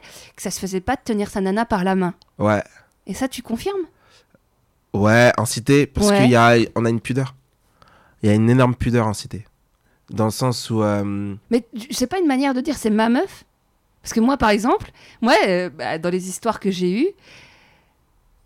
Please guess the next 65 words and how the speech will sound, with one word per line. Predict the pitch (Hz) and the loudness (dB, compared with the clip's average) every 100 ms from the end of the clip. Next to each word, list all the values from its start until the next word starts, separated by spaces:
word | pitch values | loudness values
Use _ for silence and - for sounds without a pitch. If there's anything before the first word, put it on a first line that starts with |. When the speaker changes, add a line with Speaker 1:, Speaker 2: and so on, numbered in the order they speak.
| - | -12
Speaker 1:
après, | - - 196 | -10 -6 -4
il | |
y | 175 | -2
a | |
des | 165 | -2
mecs | 180 | -4
qui | - | -6
prennent | - 190 170 | -8 -4 -2
la | 160 | -2
main | 170 | -4
facilement | 185 - 175 180 | -6 -6 -2 0
à | 175 | 0
une | 165 | 0
Speaker 2:
Mhm. | |
Speaker 1:
nana, | 165 175 185 165 | 0 0 0 -2
euh, | 175 175 147 147 147 143 156 | -4 -6 -6 -8 -8 -10 -10
et | 151 | -8
Speaker 2:
Mhm. | 127 269 | -6 -6
Speaker 1:
c'est | |
juste | 185 175 - | -6 -10 -12
pour, | 156 | -18
pour | - - 165 | -18 -20 -20
se | 175 | -16
la | 147 | -14
péter. | - 160 226 254 | -14 -8 -4 -2
Speaker 2:
Ouais, | 107 | 2
Speaker 1:
Mais, | 131 135 | 2 2
Speaker 2:
ouais. | 196 - - | -4 -12 -6
Speaker 1:
mais | 208 | 0
moi, | 285 | 2
il | |
y | |
avait | 247 | 2
quand | 226 277 | 2 0
même | 269 | 0
un | 240 | -2
truc | 339 302 | -4 -4
où | 285 | 0
j'étais | 208 - 202 | -2 -2 -6
fière | - 311 | -2 -2
de | 254 | -2
dire, | 220 277 | -4 -6
c'est | - 214 | -4 -4
mon | 208 | -2
mec, | 254 - | -4 -4
et | 226 | -4
le | |
mec | 214 269 | -4 -6
était | 247 202 | -8 -10
fier | - 247 | -8 -6
de | 202 | -4
dire, | 240 | -6
c'est | - 202 | -6 -6
ma | 196 | -4
nana, | 196 202 262 262 | -4 -2 -2 -2
et | 190 - _ | -4 -8 _
genre, | - 226 | -6 -6
t'y | - 196 | -6 -12
touches | 339 - | -12 -10
pas, | 226 226 | -8 -8
quoi, | 160 156 | -8 -12
c'est | - 170 | -10 -6
ma | 180 | -4
nana. | 226 254 208 214 _ | -2 -2 -4 -6 _
Speaker 2:
Je | - | -20